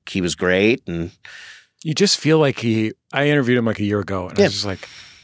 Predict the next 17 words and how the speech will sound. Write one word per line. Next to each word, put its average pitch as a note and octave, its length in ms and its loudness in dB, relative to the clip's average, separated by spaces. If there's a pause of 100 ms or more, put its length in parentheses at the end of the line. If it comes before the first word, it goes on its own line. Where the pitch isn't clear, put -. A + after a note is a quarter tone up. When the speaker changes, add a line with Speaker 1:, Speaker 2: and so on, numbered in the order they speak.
(140)
Speaker 2:
"I G2+ 120 -4
guess A2+ 260 2
he's D3 240 0
just A#2+ 240 0
really G#2 480 0
got B2+ 300 -2
Ted C3 240 0
Danson B2+ 420 -2
figured F2+ 380 -10
out." F2+ 260 -10 (400)
Like, A2+ 180 -8
he C3+ 140 0
feels D3 480 0
so C3+ 880 0
there B2 680 0
and A2 280 -6
centered A#2 840 -2